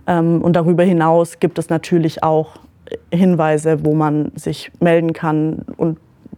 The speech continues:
professionelle Unterstützung und Beratung findet, sowohl als Angehörige oder als Person, die es mitbekommt, als auch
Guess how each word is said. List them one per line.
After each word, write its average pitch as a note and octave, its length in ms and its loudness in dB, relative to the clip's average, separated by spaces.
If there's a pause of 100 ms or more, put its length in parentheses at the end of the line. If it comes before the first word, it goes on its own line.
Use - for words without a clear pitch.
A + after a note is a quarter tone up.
professionelle D#3+ 640 0
Unterstützung D#3 540 -6
und D#3+ 100 -4
Beratung - 440 -6
findet, D#3 340 -6
sowohl D#3 400 0
als - 180 -6
Angehörige D#3+ 840 -2
oder D#3 340 -6
als D#3 160 -6
Person, D#3 300 -2
die D#3 80 -4
es D#3 140 -4
mitbekommt, D#3 640 -4
als D3+ 320 -4
auch - 220 -2